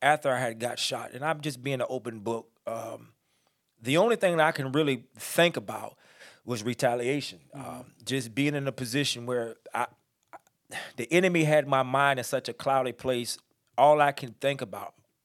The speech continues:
Speaker 1: the only thing that drove me in was to be in a position to get my strength back to retaliate.
Speaker 2: Mm-hmm.
Speaker 1: And, um, I had went to prison, and, and when I went to prison, of course, naturally, when I went there, I had went to Butner.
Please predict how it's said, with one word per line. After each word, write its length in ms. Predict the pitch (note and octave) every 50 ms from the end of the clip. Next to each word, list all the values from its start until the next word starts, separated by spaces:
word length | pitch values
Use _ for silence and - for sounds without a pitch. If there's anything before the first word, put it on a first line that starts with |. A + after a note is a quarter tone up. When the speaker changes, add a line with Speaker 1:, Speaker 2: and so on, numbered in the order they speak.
| _ _ _ _ -
Speaker 1:
the 120 | A#2 A2 -
only 260 | B2 C#3+ D#3 D#3 D3+
thing 460 | C3+ C#3 C#3+ D3 D3 C#3+ C#3+ C#3 C3
that 260 | A#2 B2 A#2+ - - _ _ - _ _ _ _ _ _ _ G#2+
drove 600 | G2+ F#2+ G#2 B2+ D3+ D#3 D3+ D#3+ D3+ C#3+ B2+ A2+
me 320 | G2+ G2 F#2+ F#2+ F#2 F#2 F2
in 80 | - - - _ _ _ _ _ _ _ _ _ _
was 200 | - B2 A#2+ G#2
to 100 | - A#2+
be 160 | A2 G#2+ C#3+ D3+
in 80 | C#3+
a 60 | C#3
position 440 | - C3+ B2+ G#2 B2+ C#3+ C3+ - A#2
to 40 | A#2+
get 180 | G#2+ B2+ C3+ -
my 140 | A#2 A2+
strength 480 | G#2+ - - - D3 D3+ D3+ C#3 G#2 G2+
back 240 | G2 G#2+ G#2 G#2+ -
to 100 | - G#2
retaliate. 720 | G#2 G2+ - - C3+ C3 B2 A#2+ A2 F2+ F#2 D#2+ - - _
Speaker 2:
Mm-hmm. 500 | - - - - _ - _ _ - A2
Speaker 1:
And, 160 | G#2+ G#2 G2
um, 300 | G2+ G2 G2 G2+ G2 F#2 G2 F#2+ - _ _ _ _ _ _ _ _ _ _ _ _ _ _ _ _ _ _ _ _ _ _ _ _ - - _ _ _ -
I 100 | A2+ A#2
had 180 | A#2+ B2 A2+ A#2
went 160 | C#3 C#3+ -
to 60 | C#3+
prison, 400 | - - D3+ D3+ C#3 A#2+ B2+ A#2+
and, 140 | A2+ A2+ A2 -
and 220 | A2 G#2+ G#2 G2+
when 120 | A2+ A#2 A#2
I 60 | A#2
went 200 | A2+ C3 C3 A#2+
to 60 | -
prison, 340 | - - C#3+ C#3+ B2+ A#2+ A#2
of 100 | A2 -
course, 220 | - C3 C3 A#2+
naturally, 400 | A#2 B2 B2+ B2+ - - A#2 A#2+
when 100 | A#2 A#2 A#2+
I 80 | A#2+
went 200 | A#2 A#2 B2+ A#2+ A2+
there, 120 | A2+ A2+
I 40 | A2+
had 200 | A2 A#2 G#2 G#2+
went 180 | B2 B2 A#2 -
to 80 | A#2
Butner. 540 | G2+ F#2 F#2 C3+ D3 C3+ - G#2+ G#2+ - -